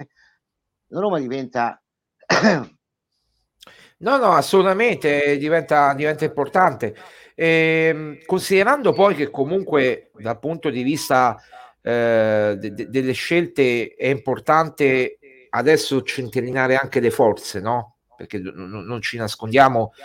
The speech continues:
Speaker 2: che adesso ci aspetteranno, ecco, poi c'è, dopo lo Sheriff c'è il Torino, poi c'è, eh, la partita infrasettimanale col Genoa, <clears throat> c'è di nuovo l'Europa League, quindi insomma, <coughs> eh, bisogna andare con calma, no? Bisogna andare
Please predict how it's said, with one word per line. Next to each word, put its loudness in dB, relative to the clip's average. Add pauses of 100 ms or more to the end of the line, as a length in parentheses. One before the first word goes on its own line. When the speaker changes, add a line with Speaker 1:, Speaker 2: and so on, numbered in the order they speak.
(500)
Speaker 2:
che 2
adesso 2
ci -6
aspetteranno, 0
ecco, -6
poi -2
c'è, 0
dopo -6
lo -8
Sheriff 0
c'è -10
il -10
Torino, -2
poi -4
c'è, 0 (520)
eh, 2
la 2
partita -4
infrasettimanale -2
col -4
Genoa, 4 (360)
<clears throat> 8
c'è -4
di -2
nuovo 4
l'Europa 6
League, 4
quindi 2
insomma, 4
<coughs> 2
eh, 2
bisogna 2
andare 4
con 0
calma, 4
no? -2
Bisogna -6
andare 4